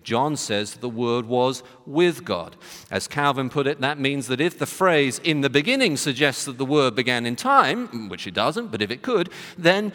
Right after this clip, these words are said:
because the Word was also with God, it would mean that God also began in time. But no.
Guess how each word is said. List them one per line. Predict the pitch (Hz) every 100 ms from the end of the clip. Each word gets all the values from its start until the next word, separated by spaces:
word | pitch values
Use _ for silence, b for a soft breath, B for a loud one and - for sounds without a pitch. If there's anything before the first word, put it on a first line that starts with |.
| B
because | 185 - 254 269 170
the | 180
Word | 170 254 233 156
was | 170 160
also | 190 233 - 190
with | 151 156 277 254 143
God, | 135 151 190
it |
would | 220 214
mean | 233 233
that | 247
God | 240 302 311 254
also | 160 160 - 135
began | 123 131 117
in | 113 101
time. | 131 98 95
But | 202
no. | 226 294 359 -